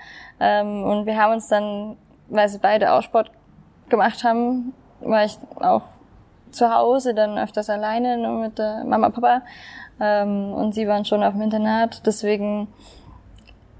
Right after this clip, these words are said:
bin ich eh schon, würde ich sagen, so eher mit viel Hilfe von, von außen, also meiner Familie, immer mal so hingeschoben, wo es dann, „Mach jetzt lieber mal den Schritt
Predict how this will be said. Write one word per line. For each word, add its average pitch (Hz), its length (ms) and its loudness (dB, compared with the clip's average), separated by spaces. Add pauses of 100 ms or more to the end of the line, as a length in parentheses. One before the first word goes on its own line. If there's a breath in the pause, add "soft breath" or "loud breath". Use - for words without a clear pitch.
(100)
bin 254 180 2
ich 262 180 2
eh 285 200 4
schon, 226 580 0
würde 220 140 -2
ich 208 140 -6
sagen, 214 360 2
so 208 240 0
eher 202 400 0 (1300)
mit 220 180 4
viel 240 300 2
Hilfe 269 580 2 (340)
von, 208 380 -2
von - 160 0
außen, 233 540 2
also 208 300 -6
meiner 196 220 -4
Familie, 240 720 0 (280 loud breath)
immer 214 200 2
mal 202 180 4
so 220 160 2
hingeschoben, 254 760 0
wo 214 80 -2
es 220 120 -4
dann, 208 300 -2 (1600 loud breath)
„Mach 214 240 2
jetzt 220 140 -2
lieber 220 200 0
mal 208 140 0
den 262 200 2
Schritt - 520 -2